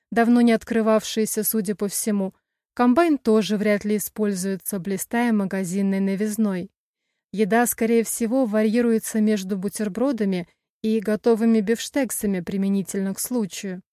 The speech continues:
Интересно, что собой представляла семейная жизнь Пенхоллоу?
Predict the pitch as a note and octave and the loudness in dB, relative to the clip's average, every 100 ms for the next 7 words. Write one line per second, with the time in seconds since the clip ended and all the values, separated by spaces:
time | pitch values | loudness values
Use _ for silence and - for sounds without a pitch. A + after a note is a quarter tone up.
0 | _ _ _ _ _ G#3 G3 A3+ A3 F#3+ | _ _ _ _ _ -6 -2 2 2 0
1 | F#3+ G3+ - A#3 B3+ - A3+ A3+ A#3 - | -6 -10 -6 -2 -2 -2 -2 -2 -2 -6
2 | - A3+ A3+ A3 G#3 G3+ - G#3+ G#3 G#3 | -2 -2 0 0 0 -2 0 2 2 2
3 | G#3 G3+ B3 G3+ F#3 F#3 A3+ G#3 F3+ - | 0 0 0 0 -2 -4 -2 -2 -2 -4
4 | F#3 F3+ F3 F3 | -4 -2 -4 -6